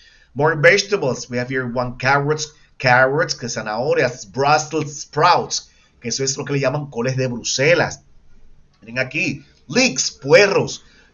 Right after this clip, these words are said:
cabbage, repollo, broccoli, brócoli, cauliflower, cauliflower, lettuce, lechuga, corn, maíz, peas, guandules o garbanzos, asparagus, asparagus. Ok, perfecto.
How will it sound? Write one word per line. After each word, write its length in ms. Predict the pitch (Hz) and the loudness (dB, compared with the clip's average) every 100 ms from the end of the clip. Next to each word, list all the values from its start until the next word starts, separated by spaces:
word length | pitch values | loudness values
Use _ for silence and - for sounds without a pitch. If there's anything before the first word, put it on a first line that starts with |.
| - | 2
cabbage, 760 | 180 214 220 170 120 - - - | 6 8 8 6 4 0 -2 0
repollo, 640 | 143 139 156 196 175 147 | 0 6 6 6 4 0
broccoli, 720 | - 151 180 190 196 180 165 | 4 6 8 6 2 -4 0
brócoli, 520 | 139 170 185 160 147 | 6 6 6 2 0
cauliflower, 800 | 143 190 196 143 170 185 180 170 | 2 2 2 0 2 2 4 0
cauliflower, 480 | 143 135 135 165 175 | 0 -6 -4 -2 -2
lettuce, 600 | 151 202 220 151 143 - _ _ _ | 6 8 8 2 -2 -8 _ _ _
lechuga, 580 | 143 156 147 214 196 147 | 2 2 2 2 2 2
corn, 640 | 151 190 220 220 208 165 135 | 2 4 6 6 4 2 0
maíz, 480 | 135 147 170 143 - | -2 -2 -4 -6 -6
peas, 540 | 190 226 202 139 - - - | -4 -2 -2 -4 -6 -16 -14
guandules 720 | 135 156 143 131 208 208 165 156 | 2 4 4 0 0 2 0 0
o 60 | |
garbanzos, 680 | 147 143 151 190 - 151 139 | 0 2 2 2 -2 -8 -8
asparagus, 920 | 143 - - 131 190 202 151 123 - | -10 -12 -6 4 6 6 2 -4 -8
asparagus. 640 | 110 - 107 92 - - _ _ _ _ _ | -10 -8 -8 -8 -16 -20 _ _ _ _ _
Ok, 180 | - - 170 180 | -10 2 2 4
perfecto. 560 | 151 143 220 226 - | 0 0 0 0 -2